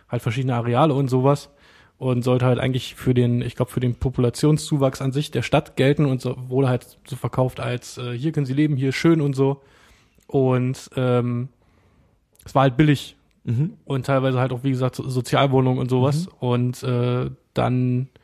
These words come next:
Speaker 1: äh, haben sich dann irgendwann, da die Wohnungen halt so billig waren, ist große schwarz-,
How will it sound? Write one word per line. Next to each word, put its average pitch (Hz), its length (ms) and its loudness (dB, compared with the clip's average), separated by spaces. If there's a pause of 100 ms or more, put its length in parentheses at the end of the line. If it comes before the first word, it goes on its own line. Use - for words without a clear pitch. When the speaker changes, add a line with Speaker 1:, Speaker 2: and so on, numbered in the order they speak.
(580)
Speaker 1:
äh, 120 200 0
haben 120 300 2
sich 120 200 -2
dann 120 160 -2
irgendwann, 120 440 -2
da 117 120 -2
die 117 80 -6
Wohnungen 123 380 0
halt 113 120 -2
so 120 80 -6
billig 147 260 2
waren, 143 280 4 (140)
ist - 300 -12 (120)
große 127 380 -6
schwarz-, - 340 -2